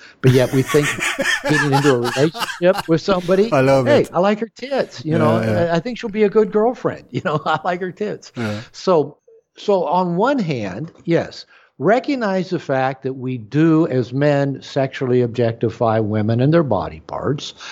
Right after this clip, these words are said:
Speaker 1: Um, try to rise a little bit above that, at least, to where that's not the only reason we're interacting with them. But don't hide that either. Don't repress it. Don't,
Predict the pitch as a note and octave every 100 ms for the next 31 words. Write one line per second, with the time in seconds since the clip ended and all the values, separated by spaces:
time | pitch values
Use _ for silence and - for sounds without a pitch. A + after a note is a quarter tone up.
0 | - - C3+ A2 G2 F#2+ F#2 - - D#3+
1 | G3 F3+ D3+ D3+ E3 C#3 A#2+ C#3 A#3 B3+
2 | C#3+ C3 A#2 A2 G2+ G2 F#2 A#2 - C#3
3 | A#2 G2+ A#2 E3+ - A#2+ B2 B2 B2 C3+
4 | C3 C3 - - - A#2 C3+ F3 F#3 D3+
5 | D3 C3+ C#3 C3 C3 B2 A#2 A2 B2+ A#2+
6 | G#2+ F#2+ F2 - G2+ C3+ - - - F#3+
7 | G3 A3 A3 - G3 A3+ F3+ F3 E3 F3
8 | G3 E3+ A#2 F2+ C#3+ D#3+ D#3+ D#3 - E3+
9 | F3 E3+ G#2 - C3 C3+